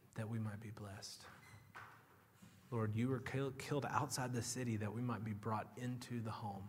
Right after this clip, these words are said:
the new kingdom that will be forever and ever.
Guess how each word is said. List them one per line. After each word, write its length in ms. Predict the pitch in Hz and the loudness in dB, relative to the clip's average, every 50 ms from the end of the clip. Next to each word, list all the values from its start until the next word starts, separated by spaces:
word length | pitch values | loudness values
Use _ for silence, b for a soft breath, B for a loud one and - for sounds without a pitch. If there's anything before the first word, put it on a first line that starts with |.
| - - - - - - - - - - - - - - - - - 92 - | -10 -12 -16 -20 -20 -20 -18 -18 -18 -18 -14 -12 -10 -10 -6 -6 -4 -2 2
the 60 | 123 | 4
new 220 | 113 117 120 120 | 4 6 6 4
kingdom 420 | 117 - - 120 110 104 104 98 95 95 104 - - - - - - - - - - - - - - | 2 2 0 -2 -2 -2 -2 -4 -6 -8 -10 -12 -16 -20 -20 -20 -20 -20 -20 -20 -20 -20 -20 -12 -6
that 140 | - 113 110 | -4 -2 -2
will 160 | 113 120 127 | 0 0 0
be 200 | 120 127 127 123 | 0 2 0 0
forever 420 | 120 123 123 123 123 127 127 131 131 | -2 -2 -4 -2 -2 -2 -2 -2 -2
and 80 | 135 | -2
ever. 300 | 143 143 113 107 - 107 | -2 -2 -4 -4 -6 -8